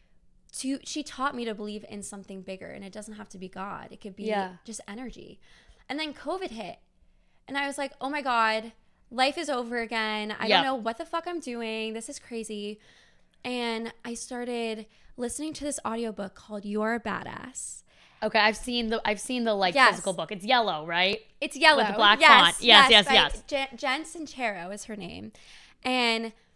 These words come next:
Speaker 1: it was all about, like, finding what brings you joy, believing in something bigger, meditation. And I really got into meditating. And
Speaker 2: Yeah.
Speaker 1: meditating, I literally felt like I was floating and that,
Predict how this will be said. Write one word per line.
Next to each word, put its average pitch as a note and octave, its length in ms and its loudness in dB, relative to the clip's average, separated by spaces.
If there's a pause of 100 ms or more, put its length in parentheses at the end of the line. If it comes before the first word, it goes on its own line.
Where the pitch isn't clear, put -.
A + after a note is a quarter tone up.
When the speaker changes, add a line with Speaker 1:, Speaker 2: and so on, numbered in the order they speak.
(180)
Speaker 1:
it B3+ 80 -10
was B3+ 160 -8
all B3 200 -2
about, B3+ 460 -4 (140)
like, G3 320 -16 (800)
finding C#4 500 -8
what C#4+ 160 -6
brings C4+ 260 -8
you B3+ 80 -8
joy, A3 680 -4 (100)
believing C4+ 380 -10
in C#4+ 60 -12
something B3+ 340 -12
bigger, A3 460 -8
meditation. A#3 800 -12
And G#3+ 720 -6
I - 100 -2
really A#3+ 200 -2
got A#3+ 120 -4
into A3+ 220 -8
meditating. - 640 -12 (360)
And G#3 120 -4
Speaker 2:
Yeah. G#3 120 4
Speaker 1:
meditating, A3 720 -4 (540)
I B3 180 -12
literally A#3 360 -8
felt A#3+ 560 -10
like A3+ 160 -14
I G#3 100 -10
was G3+ 180 -16
floating C4+ 760 -10
and A3 180 -10
that, G#3+ 180 -12